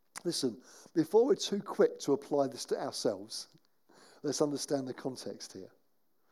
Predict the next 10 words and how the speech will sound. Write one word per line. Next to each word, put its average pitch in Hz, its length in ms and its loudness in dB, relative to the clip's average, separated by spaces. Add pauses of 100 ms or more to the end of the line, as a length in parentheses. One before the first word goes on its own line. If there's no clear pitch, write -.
(460)
Remember, 190 480 8
the 170 140 6
Holy 247 480 4
Spirit 143 840 2 (260)
had 160 240 -2
not 247 380 2
yet 202 320 4
been 170 220 4
poured 214 440 6
out 127 360 4